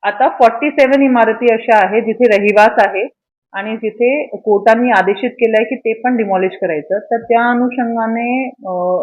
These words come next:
रितसर कोर्टाच्या आदेशाप्रमाणे आपली प्रोसिजर सुरू झालेली आहे. In the meantime, काही लोक इंटरिम रिलीफसाठी हायकोर्टात गेले होते,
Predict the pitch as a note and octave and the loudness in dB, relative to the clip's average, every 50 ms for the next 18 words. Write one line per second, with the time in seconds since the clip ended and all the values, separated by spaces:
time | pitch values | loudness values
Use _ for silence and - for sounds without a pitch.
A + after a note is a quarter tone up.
0 | - F#3+ F#3 G3 G#3 G#3 - - A3 F#3 E3 - - G3 F#3 F#3 G3+ G3+ G3 - | -4 -2 -2 -2 -2 -2 -2 -2 0 0 0 -2 -4 -4 -2 0 0 -2 0 2
1 | A3+ A3 A3 G#3+ G3+ G3 F#3 F#3+ F#3+ - A3 G#3 A3 G#3 G#3 G#3 G3+ G3+ G3+ G#3+ | 2 4 4 4 4 2 0 -2 -2 -4 -4 -4 -4 -6 -8 -6 -8 -8 -6 -6
2 | G#3 G3+ G3+ G#3+ A3 A3 - G#3 G3+ - G3+ F#3+ G#3 A3 A3 - A3 F#3+ G#3+ G#3+ | -6 -6 -6 -6 -10 -10 -10 -12 -10 -10 -8 -6 -4 -6 -6 -8 -10 -10 -8 -6
3 | G3 G#3 F3+ F3 E3+ F3 F3 E3+ E3 D3+ D#3 - G#3+ C#4+ _ _ _ _ _ _ | -4 -4 -4 -4 -4 -4 -4 -4 -6 -6 -8 -12 -16 -20 _ _ _ _ _ _
4 | _ - A#3 A#3+ A#3+ B3 C#4+ C#4 C4 B3+ B3 B3 B3 A#3+ C4 C4 C#4 C#4+ C4+ C#4 | _ -8 -6 -2 0 0 0 0 0 2 2 0 2 2 0 2 2 2 2 2
5 | B3 B3 B3 B3 B3 A#3+ A#3+ A#3+ B3+ C4 C#4 D4 C4+ C4+ A#3+ A3+ A#3 A#3+ A#3+ A#3+ | 4 4 6 6 4 4 4 4 4 6 6 6 4 2 0 0 0 0 0 2
6 | A#3 A3 A3+ G#3+ G#3+ A3+ A3+ - - A#3 A3 - B3 B3 B3 A3+ G#3+ F#3+ F3+ - | 2 2 2 2 2 -2 -2 0 2 2 2 0 -2 -4 -2 0 0 0 0 0
7 | G3 F#3+ F#3+ G3+ G3+ F#3+ F#3 G3+ F#3+ F#3+ F#3 F3 F3 - A3 | -4 -2 0 0 0 0 0 -2 -2 -2 -2 -4 -6 -10 -16